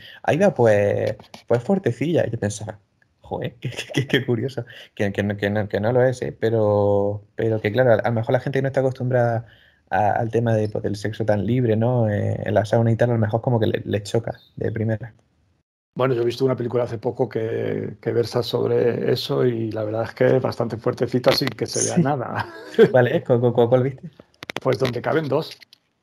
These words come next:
Speaker 1: Ay, no la conozco, voy a, voy a apuntármela.
Speaker 2: Pues
Speaker 1: A ver.
Speaker 2: estuve en el preestreno y tienes que, tienes que verla porque es
Speaker 1: Vale.
Speaker 2: la verdad que no hay sexo explícito, pero casi, casi.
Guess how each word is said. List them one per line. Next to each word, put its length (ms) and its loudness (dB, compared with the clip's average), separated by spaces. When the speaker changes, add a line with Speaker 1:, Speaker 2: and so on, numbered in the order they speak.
Speaker 1:
Ay, 360 -2
no 100 0
la 140 2
conozco, 320 -2
voy 80 4
a, 120 6
voy 120 2
a 20 4
apuntármela. 580 0
Speaker 2:
Pues 160 -4
Speaker 1:
A 20 4
ver. 100 4
Speaker 2:
estuve 140 -2
en 60 -2
el 80 -2
preestreno 760 0
y 240 -6
tienes 220 -6
que, 80 2
tienes 240 -4
que 80 -4
verla 280 -2
porque 560 -6
es 320 -14
Speaker 1:
Vale. 320 -8
Speaker 2:
la 180 -2
verdad 200 0
que 380 0
no 380 4
hay 280 2
sexo 380 -2
explícito, 720 0
pero 600 0
casi, 300 -4
casi. 480 -2